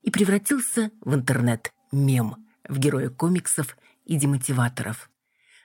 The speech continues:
Даже люди, предельно далекие от психологии и психиатрии, услышав, как кто-то высказался невпопад или запутался в словах, не преминут сообщить: «Ну, это у тебя оговорка по Фрейду».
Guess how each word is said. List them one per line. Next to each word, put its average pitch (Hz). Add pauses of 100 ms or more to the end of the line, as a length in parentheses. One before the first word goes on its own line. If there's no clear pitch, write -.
Даже 202
люди, 147
предельно 139
далекие 127
от 139
психологии 127
и -
психиатрии, 131 (460)
услышав, 240
как 143
кто-то 143
высказался 131
невпопад 127 (320)
или 202
запутался 131
в 127
словах, 143 (280)
не 160
преминут 143
сообщить: - (220)
«Ну, 285
это 131
у 127
тебя 127
оговорка 127
по 139
Фрейду». 123